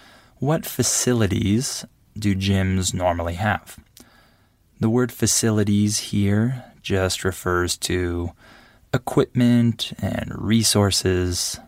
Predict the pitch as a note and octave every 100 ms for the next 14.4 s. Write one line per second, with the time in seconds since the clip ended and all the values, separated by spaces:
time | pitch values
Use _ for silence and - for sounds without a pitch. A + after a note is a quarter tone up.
0 | _ _ _ F#2 F2 F2 - F2 E2+ E2+
1 | E2+ F2+ G2 F#2 F2+ F2 F2 E2+ F#2 E2+
2 | - - - - - - - - - _
3 | _ _ _ _ _ - - C#3+ A2+ B2
4 | D#3 D#3 - - - A2+ G2+ G2+ F#2+ F#2+
5 | - D#3+ F#3+ D#3 - - - A2+ G2 F#2+
6 | G#2+ A2+ A2+ - G#2+ G2+ G#2 G2 F#2+ F#2+
7 | - F#2 F#2 F2 F2 F2+ F2+ F2+ - -
8 | - _ _ G2 F2+ F2 E2+ F2+ F#2+ G2
9 | F2+ G2 D3 _ _ - - _ _ _
10 | _ - - G#2+ G2+ G2 F#2+ - _ _
11 | - - - F2 F2 - G2 G2 G#2+ A2
12 | - C#3 F#3+ - - - - _ _ _
13 | _ _ G2 F#2 F2 F2 F2+ F2 G2 F#2
14 | F2 F2 F2 F2+